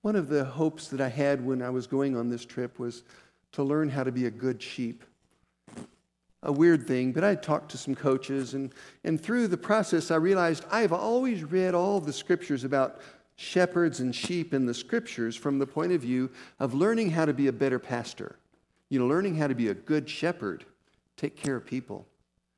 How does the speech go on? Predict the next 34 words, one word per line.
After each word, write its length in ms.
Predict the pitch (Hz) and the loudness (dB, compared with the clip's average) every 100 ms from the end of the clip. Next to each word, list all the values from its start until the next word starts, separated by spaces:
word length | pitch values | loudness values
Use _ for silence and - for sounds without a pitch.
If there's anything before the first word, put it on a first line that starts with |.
| _ _ _ _ _ _ - | _ _ _ _ _ _ 0
And 120 | 180 | 4
at 120 | 170 | 4
some 340 | 170 - 277 262 | 2 4 4 6
point 240 | 247 214 | 6 6
along 360 | 185 180 185 180 | 6 6 4 2
that 240 | 165 127 | 0 0
journey, 400 | 135 175 156 127 | 0 2 4 2
the 120 | 117 | 0
Lord 320 | 135 170 180 | 0 0 0
helped 240 | 151 160 131 | 0 -2 0
me 140 | 143 | -2
to 100 | 135 | -2
see, 480 | 127 - 139 135 135 - _ _ - | -4 -6 -4 -2 -4 -8 _ _ -6
"Tim, 300 | 220 233 175 | -2 0 0
you 160 | 180 | 0
need 200 | 226 196 | -2 -2
to 80 | 120 | 0
learn 380 | 117 139 143 143 | 2 4 2 0
how 180 | 131 123 | -2 -2
to 100 | 117 | -2
be 220 | 107 117 | -2 -4
a 40 | |
good 280 | 95 110 101 | -2 -4 -4
sheep." 480 | - 127 143 90 - _ _ _ _ _ _ _ _ _ _ _ _ _ _ _ _ _ _ _ - | -6 -6 -6 -6 -14 _ _ _ _ _ _ _ _ _ _ _ _ _ _ _ _ _ _ _ -4
So 60 | 202 | 0
I 20 | |
took 300 | 196 208 - | 4 4 4
pictures 500 | 247 240 - 131 113 | -2 -2 -2 -2 2
of 100 | 123 | 0
sheep 380 | - - 165 - | 0 -2 -2 0
all 220 | 127 139 | 2 4
along 300 | 143 143 151 | 4 2 2
the 80 | 151 | 2
way. 300 | 143 131 | 2 -2